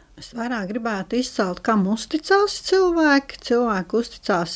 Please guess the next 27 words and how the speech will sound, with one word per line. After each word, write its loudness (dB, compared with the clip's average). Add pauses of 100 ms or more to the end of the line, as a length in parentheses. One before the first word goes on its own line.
ekspertu 0
viedoklim, 6
arī 2
tā 0
tad, -2
ā, 2
mēdījos 4
lasa, 2
piemēram, 0
šodienas 2
raidījumam 8
noteikti 6
ir 6
arī 6 (120)
ietekme 6 (340)
uz -8
cilvēkiem. 6
Ā, 2
tas, 4
kam 2
cilvēki 6
neusticās 6
un 2
par 0
ko 6
viņi 2
ir, -2